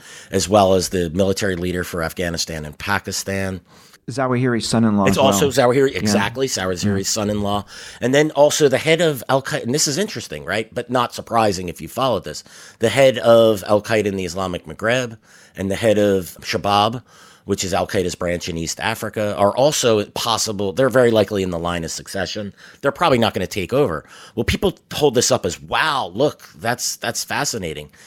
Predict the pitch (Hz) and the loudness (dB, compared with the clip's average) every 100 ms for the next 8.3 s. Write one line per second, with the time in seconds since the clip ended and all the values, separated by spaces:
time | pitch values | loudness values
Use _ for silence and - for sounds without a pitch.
0 | - 127 - 165 - 107 92 73 - - | -8 -4 2 2 4 2 2 -4 -12 -6
1 | 104 98 123 117 110 104 113 101 98 95 | -2 2 4 4 4 2 0 0 -2 -2
2 | 87 92 85 78 90 107 - 107 101 82 | -2 -2 -4 -6 -6 -4 -4 -6 -4 -6
3 | 78 - - - - - 87 92 - 90 | -6 -10 -14 -20 -20 -8 -2 -2 -2 -2
4 | 80 76 104 110 - 113 95 87 82 82 | -2 -4 -4 -4 -4 -6 -6 -6 -6 -6
5 | - 95 87 98 87 82 82 71 - 85 | -2 -2 -2 -2 -2 -2 -4 -6 -6 -4
6 | 80 78 - 85 85 82 76 - 107 104 | -4 -6 -10 -6 -6 -6 -10 -8 -4 -2
7 | 104 - - - - - 123 120 110 104 | -4 -8 -14 -20 -20 -6 2 4 6 4
8 | 101 92 | 2 0